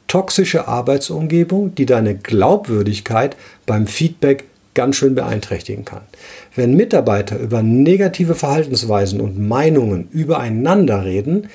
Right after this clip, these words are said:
dann ist das im Grunde genommen nichts anderes als Klatsch und Tratsch.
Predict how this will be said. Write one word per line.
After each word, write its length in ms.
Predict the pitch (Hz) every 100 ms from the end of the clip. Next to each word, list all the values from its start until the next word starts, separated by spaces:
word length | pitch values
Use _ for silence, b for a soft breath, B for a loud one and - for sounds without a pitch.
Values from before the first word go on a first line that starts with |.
| B B -
dann 160 | 101
ist 160 | 143 -
das 160 | 170 139
im 80 |
Grunde 340 | 110 113 156 151
genommen 380 | 127 113 135 123
nichts 220 | 110 -
anderes 280 | 110 127 117
als 180 | 98
Klatsch 280 | - 92 -
und 120 | 104
Tratsch. 360 | - - -